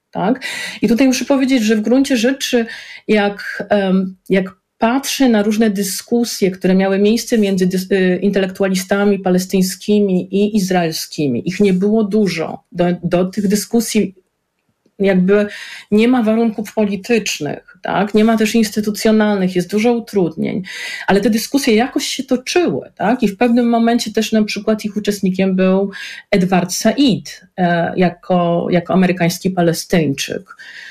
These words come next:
Em, też jakby był jednym z inicjatorów tego typu dyskusji. Po drugiej stronie było wielu, e, izraelskich historyków. Em,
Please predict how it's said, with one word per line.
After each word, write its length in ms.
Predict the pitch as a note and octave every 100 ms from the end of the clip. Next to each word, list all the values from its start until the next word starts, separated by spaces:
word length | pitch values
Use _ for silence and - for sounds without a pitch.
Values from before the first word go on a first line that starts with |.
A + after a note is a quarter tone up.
| - - _
Em, 880 | F#3+ F3+ F3+ F3+ F3 F3+ F3+ E3 - - -
też 520 | - G#3 F3 - - -
jakby 280 | G3+ F#3 G3+
był 140 | G#3
jednym 260 | G#3+ G#3 G#3
z 80 | F#3
inicjatorów 800 | A3 G#3+ A3+ A3 C4 B3+ E3+ -
tego 200 | D#3+ D3
typu 280 | D#3+ D#3+ C#3+
dyskusji. 880 | D3+ - - A2+ - - - - - _ _
Po 80 | -
drugiej 260 | F#3 G#3 G#3
stronie 340 | - G3 G#3
było 260 | G3+ G#3 G#3
wielu, 560 | G3+ G3+ G#3 G#3 G3+ -
e, 160 | -
izraelskich 800 | - F#3 F#3 F#3 F#3 - G#3+ G3+
historyków. 960 | - G#3 - A3 B3 C#4 - - - - - - - - - - -
Em, 680 | F#3 F3+ F3 F3 F3 F3